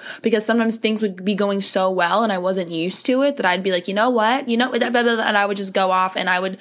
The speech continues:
I was just extremely toxic in a relationship. Um, and again, I still believe everything happens for a reason. I definitely don't think, you know, we didn't work out because just me. I think that there was so many other <laughs>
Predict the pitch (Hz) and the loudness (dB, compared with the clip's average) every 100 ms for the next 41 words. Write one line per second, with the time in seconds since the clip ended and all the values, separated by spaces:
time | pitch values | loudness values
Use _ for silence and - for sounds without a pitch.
0 | - - 277 262 247 202 254 240 220 185 | -10 -2 0 0 0 -2 0 0 0 -2
1 | 180 180 185 175 180 180 190 180 180 - | -2 -4 -4 -2 -2 -2 -2 -2 -4 -14
2 | - - - 214 196 185 180 175 _ _ | -20 -20 -4 0 2 2 0 -6 _ _
3 | _ _ _ - 254 220 214 196 190 202 | _ _ _ -4 0 2 4 2 2 2
4 | 208 208 202 190 185 185 190 180 190 - | 2 2 2 0 0 -2 -2 -2 -4 -2
5 | 190 175 165 156 170 175 170 170 180 170 | -2 0 0 0 0 0 0 0 0 0
6 | 165 - 170 175 175 156 170 180 175 185 | -2 -4 -4 -2 -2 0 0 -2 -2 -2
7 | 180 190 165 - 196 196 180 175 175 185 | -2 2 2 2 -2 -2 -2 -2 0 0
8 | 185 180 170 165 180 175 175 175 180 170 | 0 0 0 0 0 0 -2 -2 -2 -2
9 | 175 175 - 170 170 170 170 175 165 170 | -2 0 0 0 -2 -2 -2 -2 -4 -4
10 | 165 - | -6 -2